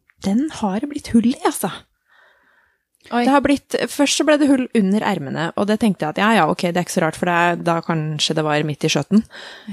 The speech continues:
Speaker 1: Eh, eller at det var en tråd som jeg har festet som gikk opp, eller noe sånt. Eh, det har skjedd to ganger, og så ble det plutselig hull midt på bærestykket.
Speaker 2: Ok, så bare
Speaker 1: Og det var,
Speaker 2: røket,
Speaker 1: ha,
Speaker 2: rett og slett?
Speaker 1: ja, det er røket i
Speaker 2: Ja.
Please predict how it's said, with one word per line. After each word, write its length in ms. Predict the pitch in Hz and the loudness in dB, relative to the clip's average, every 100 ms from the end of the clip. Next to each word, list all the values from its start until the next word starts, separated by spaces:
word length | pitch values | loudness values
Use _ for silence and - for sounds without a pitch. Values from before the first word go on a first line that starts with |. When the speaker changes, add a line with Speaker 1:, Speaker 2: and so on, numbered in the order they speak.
| 180 | -2
Speaker 1:
Eh, 560 | 190 185 180 185 180 180 175 | 2 4 4 2 0 -2 -2
eller 160 | 170 | 0
at 140 | 165 - | -2 -2
det 60 | 170 | 0
var 120 | 156 160 | 0 0
en 80 | |
tråd 240 | 160 156 156 | 0 -2 -4
som 220 | - 160 156 156 | -4 -6 -6 -6
jeg 80 | 156 | -6
har 100 | 156 | -4
festet 300 | 170 - - | -4 -4 -8
som 140 | 165 165 | -8 -8
gikk 160 | - 156 | -4 -6
opp, 80 | - | -4
eller 140 | 180 165 | -2 0
noe 80 | |
sånt. 260 | 214 247 - - | 2 0 -4 -8
Eh, 260 | - 190 180 180 | -2 0 0 -2
det 80 | 180 | -2
har 60 | |
skjedd 220 | 185 185 180 | -2 -4 0
to 160 | 180 | 0
ganger, 280 | 165 175 277 _ _ - | 2 2 2 _ _ -2
og 140 | 220 185 | -2 0
så 220 | 226 208 | 0 2
ble 160 | 185 | 0
det 100 | 170 | -2
plutselig 540 | 190 233 - - 175 180 | -4 -8 -10 -6 -4 -2
hull 380 | 170 165 170 170 175 | -2 -2 0 0 2
midt 400 | 208 - - - | 0 -2 -10 0
på 160 | 202 190 | 2 2
bærestykket. 560 | 185 165 - 143 247 - _ _ _ - - | 2 0 -2 -8 -8 -12 _ _ _ -20 -12
Speaker 2:
Ok, 140 | 233 220 196 | -10 -6 -6
så 140 | - | -4
bare 140 | 202 208 | 0 2
Speaker 1:
Og 60 | 226 | 4
det 80 | 226 | 4
var, 140 | 254 | 2
Speaker 2:
røket, 200 | 175 - 254 | 0 -4 -2
Speaker 1:
ha, 80 | 254 | -2
Speaker 2:
rett 120 | 196 | -2
og 60 | 202 | 0
slett? 160 | 302 247 | 0 2
Speaker 1:
ja, 100 | 269 | 2
det 100 | 277 | 2
er 100 | 277 | 0
røket 420 | 220 - 269 - - | 0 -4 -14 -14 -18
i 120 | - | -6
Speaker 2:
Ja. 60 | 202 | -4